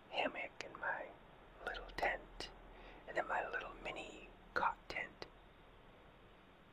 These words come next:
And she wanted to join me. So that's why I got the four person tent. So now I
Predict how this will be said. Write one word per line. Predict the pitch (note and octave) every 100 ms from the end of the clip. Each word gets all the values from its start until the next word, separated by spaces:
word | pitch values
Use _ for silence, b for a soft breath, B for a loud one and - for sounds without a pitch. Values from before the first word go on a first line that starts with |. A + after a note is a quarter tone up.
| - - -
And | - - - -
she | - - -
wanted | - -
to | - -
join | - - - -
me. | - - - - - - - - - - - - - - - - -
So | - - - - - - -
that's | - - -
why | - -
I |
got | - -
the | - - -
four | - - -
person | - - - -
tent. | - - - - - - - - - - - - -
So | - - -
now | - - - -
I | -